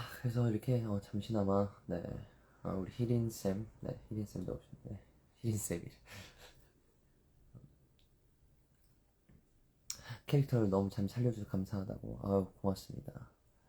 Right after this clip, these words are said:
네, 아, 저도 오랜만에 너무 만-, 만나서 반가웠어요. 정말 데뷔하고 나서 이렇게 한 오 개월을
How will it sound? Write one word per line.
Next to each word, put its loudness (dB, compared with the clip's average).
네, -4
아, 0
저도 6
오랜만에 6
너무 4
만-, 0
만나서 -2
반가웠어요. -2
정말 -4
데뷔하고 4
나서 0
이렇게 -8
한 -4
오 4
개월을 2